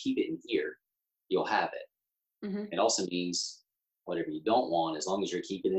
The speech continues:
Speaker 1: in there, you're gonna have that too. <laughs> So.
Speaker 2: Yeah, I also say it often to our, yeah, clients, when you eat something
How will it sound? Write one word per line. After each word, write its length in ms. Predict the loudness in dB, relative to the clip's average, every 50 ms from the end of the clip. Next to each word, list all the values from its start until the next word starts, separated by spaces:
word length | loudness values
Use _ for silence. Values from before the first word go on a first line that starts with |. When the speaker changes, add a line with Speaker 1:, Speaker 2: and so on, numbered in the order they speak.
| 2
Speaker 1:
in 80 | 2 2
there, 220 | 0 0 0 0
you're 140 | 0 0 -2
gonna 120 | -2 -2
have 140 | -2 -2 -2
that 180 | -2 -4 -4 -2 0
too. 920 | 0 0 0 -2 -6 _ -14 -10 -10 2 2 2 2 4 4 4 4 4 2
<laughs> 0 | -6 _ -10
So. 340 | -8 -6 -6 0 0 0 0 0 -4 -8 _ _ -18 -14 -12 -10 -10 -10 -10 -12 -16 _ _ _ -20 -20 _ _ _ _ _ _ _ _ _ _ _ _ _ _ _ _ _ _ _ _ -20 -20 _ _ _
Speaker 2:
Yeah, 180 | 4 6 6 8
I 120 | 8 6 6
also 480 | 6 4 4 4 2 2 2 2 2
say 320 | 0 -2 0 0 2 2 2
it 80 | 2
often 400 | 4 4 4 2 2 -2 -6 -6 -6
to 160 | -4 -2 2
our, 580 | 4 6 6 6 6 6 4 2 0 -2 -4 -6 -2
yeah, 180 | 0 0 0
clients, 640 | 0 -2 -4 -4 -2 0 0 0 0 -2 -4 -4 -6 -10 -16 -20 -20 -2 0
when 180 | 2 2 4
you 400 | 4 4 4 4 2 2 0 -2 -4 -8 -14 -20 _ _ _ _ _ _ _ _ _ _ _ _ _
eat 200 | 2 2 2 2
something 680 | 4 4 6 6 6 6 6 6 6 6 4 2 -2 -4